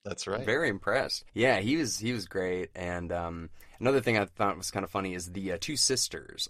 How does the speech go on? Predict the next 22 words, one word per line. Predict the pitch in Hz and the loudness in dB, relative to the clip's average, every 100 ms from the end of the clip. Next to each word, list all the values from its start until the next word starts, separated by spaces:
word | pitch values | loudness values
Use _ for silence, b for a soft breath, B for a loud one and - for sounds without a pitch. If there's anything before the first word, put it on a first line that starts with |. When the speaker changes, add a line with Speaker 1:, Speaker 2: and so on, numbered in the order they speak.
| - | -6
Speaker 2:
I | - 233 | -2 2
always | 190 101 87 - - | 4 2 0 -4 0
thought | 95 90 95 | 2 2 0
that, | 90 | -2
like, | 87 85 - | -2 -6 -4
the | |
one | 92 90 87 | -2 -2 -4
with | 87 | -10
the | |
kid | 82 - 90 90 87 | -12 -6 -2 -2 -2
and | 85 | -6
the | |
husband, | 87 90 85 85 | -4 -4 -6 -8
like, | 80 78 | -8 -2
oh, | - 87 | 0 0
she's | 107 | -2
gotta | 92 73 | -4 -4
be, | |
like, | 67 | -6
ten | - 87 | -6 -8
years | 80 82 | -8 -8
older. | 85 82 78 | -8 -6 -8